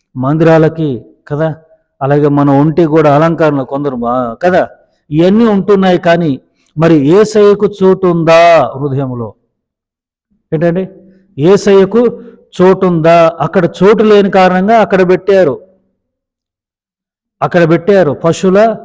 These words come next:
తొట్టిలో. ఆ పశువుల పాక మరి ఎవరిదో? పుణ్యాత్ములు, మహానుభావులు, కనీసం మరి అదైనా మరి ఆ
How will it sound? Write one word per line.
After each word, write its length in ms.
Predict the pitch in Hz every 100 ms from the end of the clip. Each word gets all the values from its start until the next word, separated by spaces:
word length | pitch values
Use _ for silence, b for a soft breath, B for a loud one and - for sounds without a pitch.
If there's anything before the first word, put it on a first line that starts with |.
| - _ _ _ _ _ _
తొట్టిలో. 640 | 180 185 214 170 123 - - _ _ _ -
ఆ 40 |
పశువుల 380 | - 151 185 180
పాక 220 | 185 180
మరి 220 | 170 160
ఎవరిదో? 720 | 131 135 160 165 165 120 - -
పుణ్యాత్ములు, 580 | 135 147 156 156 139 120
మహానుభావులు, 640 | 127 135 139 135 127 120 117 _ _ _ -
కనీసం 520 | 147 147 151 127 113 _ _ _ _ _ _ 127
మరి 280 | 131 131 127 117 110 - _ _ _ _ _ 120
అదైనా 600 | 131 156 170 165 127 - _ _ _ _ _ _ _ _ _ _ 135 -
మరి 320 | 131 131 123
ఆ 160 | 123